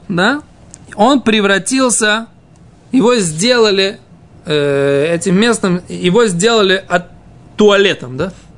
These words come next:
Сделали то место, на которое все делают свои, э, испражнения. Так вот, что когда там так, так написано, да,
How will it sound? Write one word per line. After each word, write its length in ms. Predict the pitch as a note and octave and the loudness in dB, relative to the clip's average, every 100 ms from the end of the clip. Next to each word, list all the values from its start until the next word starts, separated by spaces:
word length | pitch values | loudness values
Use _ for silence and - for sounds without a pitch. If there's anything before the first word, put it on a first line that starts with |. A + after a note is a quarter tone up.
| - - - | -20 -20 -12
Сделали 420 | C#3+ G#3+ B3+ G#3+ | -2 0 0 0
то 120 | A3 | -2
место, 220 | B3 C#4 | -2 0
на 100 | G#3 | -2
которое 560 | F#3+ G3+ - C#4+ C4+ G#3 | 0 -2 2 2 2 0
все 300 | - A#3+ A3 | -4 -2 -2
делают 500 | F#3 B3 A#3+ A3 G#3+ - - - | 0 0 2 0 -2 -14 -20 -18
свои, 520 | - E3 E3+ G#3+ A3 - - - - - | -6 0 2 2 -2 -6 -20 -20 -20 -12
э, 440 | D3 C#3 C3+ C3 C#3+ | -4 -2 0 0 -2
испражнения. 640 | D3 F3+ E3+ F3 C3 - - - - - - - - - | 0 0 2 0 -2 -6 -14 -20 -20 -20 -20 -20 -18 -4
Так 140 | D3+ | 0
вот, 180 | F3 E3+ - - - - | 0 -2 -16 -20 -20 -14
что 260 | - - F#3 | -12 -2 -2
когда 240 | F3 G3 | 0 0
там 180 | A#3 A3+ | 0 0
так, 220 | A3 G#3+ | 0 -2
так 180 | F#3 A3+ | -4 -2
написано, 600 | G#3+ A3 F4+ E4 B3 E3 | 0 -2 0 0 -2 -2
да, 260 | E3 G#3+ C4+ | -2 -4 -6